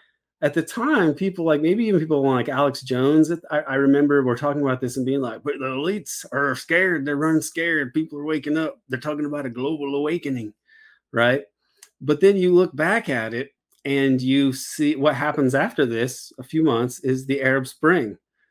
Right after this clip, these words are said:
And I, my guess on this, which I can't prove that this is true, but I would guess that they knew about this Arab Spring business,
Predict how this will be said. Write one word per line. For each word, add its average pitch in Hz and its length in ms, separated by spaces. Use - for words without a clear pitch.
And 127 340
I, 180 420
my 170 240
guess 156 540
on 135 260
this, 107 400
which - 300
I 135 80
can't 110 300
prove 147 380
that 101 160
this - 180
is 107 100
true, 151 300
but 123 240
I 220 100
would 285 200
guess 127 420
that 160 100
they 196 140
knew 202 220
about 135 500
this 139 180
Arab 143 260
Spring 165 320
business, 131 540